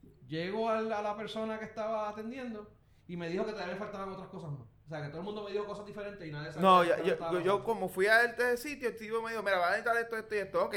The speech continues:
Speaker 2: pues está. ¿Cuánto es tanto? Fu, le di los, pagué todos los sellos, pagué todo. Y cuando llegué allá, literalmente, la del counter, "¿Está todo set? ¿Tienes turno?". "Sí, este, ok".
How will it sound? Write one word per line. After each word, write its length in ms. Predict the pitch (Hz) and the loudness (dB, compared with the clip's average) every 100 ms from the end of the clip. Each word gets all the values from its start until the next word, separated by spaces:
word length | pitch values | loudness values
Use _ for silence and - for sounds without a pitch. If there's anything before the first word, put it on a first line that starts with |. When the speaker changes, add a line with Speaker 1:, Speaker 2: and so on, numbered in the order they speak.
| 175 | -2
Speaker 2:
pues 120 | 165 | -2
está. 380 | 180 165 - - | 0 -2 -4 -2
¿Cuánto 300 | 175 196 - | 0 2 4
es 120 | 285 | 4
tanto? 300 | - 190 185 | 6 6 4
Fu, 180 | 151 415 - - | -2 -2 -2 -8
le 220 | 160 156 | -4 -2
di 100 | 156 | 4
los, 400 | 185 196 185 185 | 6 8 8 4
pagué 240 | 180 170 175 | 0 0 0
todos 160 | 214 | -2
los 100 | 220 | -2
sellos, 240 | 220 285 262 | 0 0 2
pagué 220 | 220 226 | 0 0
todo. 160 | 269 294 | 0 -2
Y 80 | |
cuando 280 | - 190 175 | -2 -2 0
llegué 220 | 165 160 | 0 2
allá, 260 | 214 254 285 | 4 2 0
literalmente, 640 | 220 196 190 202 185 175 | -2 2 2 0 -2 0
la 100 | 143 143 | 2 2
del 340 | 147 143 131 - - - - | 0 -4 -8 -16 -20 -20 2
counter, 480 | 247 285 254 247 - | 2 4 2 0 -2
"¿Está 200 | - 208 | 2 4
todo 120 | 240 | 4
set? 260 | 240 202 190 | 0 0 2
¿Tienes 240 | 208 247 254 | 0 0 0
turno?". 300 | 302 262 214 | -2 0 -2
"Sí, 300 | 240 226 - | -4 -6 -4
este, 260 | 220 220 196 | -4 -4 -6
ok". 180 | 170 | -6